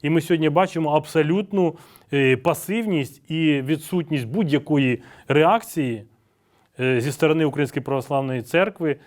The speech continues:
на, е, такі дії. А це абсолютна уже, ну, тут, а-, агресія на канонічну територію Української Православної Церкви. Тому, е, зрозуміло, що і, ну,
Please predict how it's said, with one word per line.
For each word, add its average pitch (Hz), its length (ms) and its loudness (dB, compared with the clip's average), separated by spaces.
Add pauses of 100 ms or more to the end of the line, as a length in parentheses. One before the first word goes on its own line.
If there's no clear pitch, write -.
(140)
на, 151 340 2 (320)
е, 120 40 -2
такі 151 280 -4
дії. 127 400 -8 (680)
А 127 120 2
це 190 200 2
абсолютна 165 720 0
уже, 135 460 -2 (260)
ну, 156 100 -4
тут, 123 240 -6 (160)
а-, 147 240 2
агресія 139 560 0
на 135 260 0 (220)
канонічну 165 600 0
територію 135 560 0
Української 120 440 -6
Православної 117 580 -6
Церкви. 101 400 -8 (1300)
Тому, 185 460 4
е, 135 360 2
зрозуміло, 170 520 2
що 156 220 2
і, 143 260 0
ну, 131 240 -2